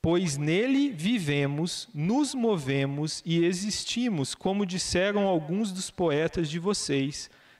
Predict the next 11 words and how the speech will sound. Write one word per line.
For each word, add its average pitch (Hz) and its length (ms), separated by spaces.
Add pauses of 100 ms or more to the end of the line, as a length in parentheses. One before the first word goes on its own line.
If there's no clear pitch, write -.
(180)
também 160 520
somos 139 600
descendência 127 880
dele." 113 340 (600)
Aqui 208 500
é 170 80
muito 175 280
interessante 175 640
que 160 100
Paulo 165 500
usa 160 400